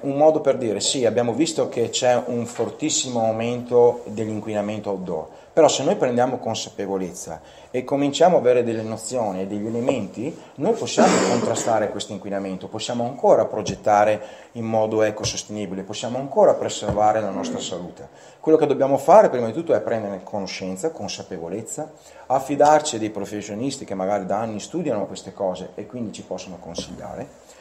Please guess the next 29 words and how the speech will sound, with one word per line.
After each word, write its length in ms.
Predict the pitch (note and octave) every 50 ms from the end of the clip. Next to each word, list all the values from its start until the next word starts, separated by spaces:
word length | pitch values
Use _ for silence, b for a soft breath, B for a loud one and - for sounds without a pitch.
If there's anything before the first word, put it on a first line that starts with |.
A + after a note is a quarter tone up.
| B B B B B -
perché 300 | B2+ B2+ B2+ D3 B2+ G#2+
la 100 | G2+ G#2
progettazione 580 | - G#2 G2+ G#2 A2+ A#2 A#2+ - - F#3+ E3
Feng 220 | - - - B2+ A2+
Shui 420 | - - C3 A#2 G2+ F#2 E2+ D2+ - - -
abbinata 720 | G2 F#2+ G2 A2+ A#2+ B2+ B2+ A#2+ G2+ - G#2 F2+ - -
all'elemento 600 | - G#2 G2+ G2 F#2+ G2 F#2+ F#2 F#2 F2+ - G2+
paglia 480 | G2 - G2 F2 E2 E2 E2+ G2 B2 C#3+ C#3 B B B B B B
significa 480 | - - - E3 G3 - F#3 D#3 F3+ -
porre 580 | - - - E3 C3 A2+ F#2+ G2 F#2 E2 - -
nella 260 | - A#2 B2 A#2+ A2
progettazione 760 | G2+ - F2+ F#2+ G#2 - C3 - - C#3 D3 E3 F3+ - - -
attenzione 800 | - C3+ D#3+ D#3+ - - F3+ F#3+ F#3+ F#3 - - F#3 G3 G3 F#3
all'individuo, 640 | E3+ D#3 D3 D3 C#3 C#3 C3+ C#3 B2 G2 F2 F2 D#2+
cioè 180 | - D3+ C#3+
dire: 240 | C3 C#3+ A#2+ G2+ G2+
"L'essere 400 | G2+ A2 B2+ C3+ - - D3+ C#3+
umano 600 | D3+ D3 D3 D3+ E3 F3 F3+ F#3 F#3 F#3 F#3 - -
è 100 | D3+ C#3
la 140 | C#3 C#3
cosa 340 | C3+ - C3+ C#3+ D#3+ D#3+ E3+
più 220 | D#3+ - C3 C#3+ D3
importante 800 | D3 C#3+ - C3 B2 - - D3 D3 C#3+ B2 G2 F2+ - D2 - B B B B B B
e 100 | - A#2+
noi 100 | E3 G#3
dobbiamo 580 | G#3 F#3 D#3 E3 D#3 C3 A2 G2 F#2+ F2 E2 -
realizzare 640 | - A#2 C3+ D3+ F3+ F3+ E3 F3 D3 A#2+ G#2+ A2+ A#2+
un 120 | C3 C#3
involucro 1080 | D3 D#3 D#3+ D3+ F3 F3 F#3 F#3+ G3+ G3+ - - G3 G#3 A3 A3 G#3+ - - - -